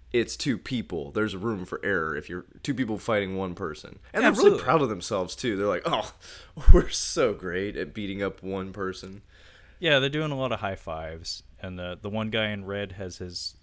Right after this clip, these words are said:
Speaker 2: I, I was calling it his trademark move, where he, he climbs up the one pillar and then
Speaker 1: Yeah.
Speaker 2: jumps off it with a jump kick. He tries to do it three different times, pays for it on the third one, which is kinda cool. <laughs>
Speaker 1: Yeah,
Speaker 2: Like,
Speaker 1: he does.
Speaker 2: if you're going to, if you're going to in-, incorporate something like that, like a repeated move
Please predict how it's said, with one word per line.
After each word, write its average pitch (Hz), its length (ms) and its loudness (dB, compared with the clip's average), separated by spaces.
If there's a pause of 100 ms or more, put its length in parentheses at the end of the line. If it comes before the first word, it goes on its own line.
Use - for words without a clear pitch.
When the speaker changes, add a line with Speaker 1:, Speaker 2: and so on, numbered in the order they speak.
Speaker 2:
I, 82 80 -18 (200)
I 92 40 -12
was 95 100 -10
calling 92 320 -10
it 90 100 -14
his 92 160 -12
trademark 101 560 -8
move, 92 280 -12
where 92 120 -6
he, 90 140 -12 (100)
he 107 140 -14
climbs 104 420 -8
up 104 220 -6
the 104 80 -8
one 98 240 -8
pillar 104 500 -4
and 92 140 -10
then 85 120 -2
Speaker 1:
Yeah. 80 60 -4
Speaker 2:
jumps 85 280 -6
off 95 200 -4
it 107 80 -10
with 95 160 -12
a 92 40 -14
jump 123 260 -8
kick. 123 240 -10
He 95 80 -14
tries 120 280 -4
to 101 100 -8
do 110 120 -6
it 104 120 -8
three 107 180 -10
different 101 300 -12
times, 90 500 -10 (480)
pays 131 240 2
for 113 220 -4
it 104 80 -6
on 92 120 -8
the 87 60 -12
third 92 300 -8
one, 90 180 -12
which 90 140 -16
is 92 100 -10
kinda 98 240 -8
cool. 98 400 -4
<laughs> - 20 -6
Speaker 1:
Yeah, 208 80 6 (100)
Speaker 2:
Like, 196 240 4
Speaker 1:
he 85 120 -6
does. 78 400 -10
Speaker 2:
if 127 140 2
you're 165 100 4
going 190 240 4
to, 160 160 -8
if 131 140 -4
you're 143 80 -4
going 147 220 -4
to 143 140 -6
in-, 110 140 -6 (280)
incorporate 110 540 -8
something 113 300 -10
like 107 160 -10
that, 113 220 -6
like 98 160 -8
a 101 40 -8
repeated 95 640 -8
move 101 460 -10